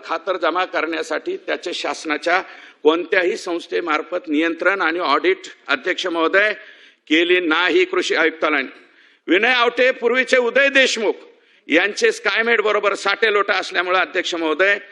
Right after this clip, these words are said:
स्कायमेटने त्यांच्या म्हणण्याप्रमाणे व विमा कंपन्यांकडून मिळणाऱ्या कोट्यवधी रुपयाच्या आमिषामुळं तिघांनी संगनमतामध्ये, अध्यक्ष महोदय, मोठ्या प्रमाणात डेटामध्ये सुद्धा फ्रॉड केला, अध्यक्ष.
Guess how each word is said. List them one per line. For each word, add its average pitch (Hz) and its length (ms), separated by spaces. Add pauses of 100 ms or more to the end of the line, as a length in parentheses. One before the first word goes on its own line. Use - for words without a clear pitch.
(200)
स्कायमेटने 190 640
त्यांच्या 185 420
म्हणण्याप्रमाणे 170 720
व 190 220
विमा 185 240
कंपन्यांकडून 175 800
मिळणाऱ्या 170 560 (380)
कोट्यवधी 208 560
रुपयाच्या 196 480
आमिषामुळं 175 680 (400)
तिघांनी 180 400
संगनमतामध्ये, 202 1000
अध्यक्ष 196 380
महोदय, 185 460 (360)
मोठ्या 196 320
प्रमाणात 202 460
डेटामध्ये 196 760
सुद्धा 180 300
फ्रॉड 160 260
केला, 131 240
अध्यक्ष. - 320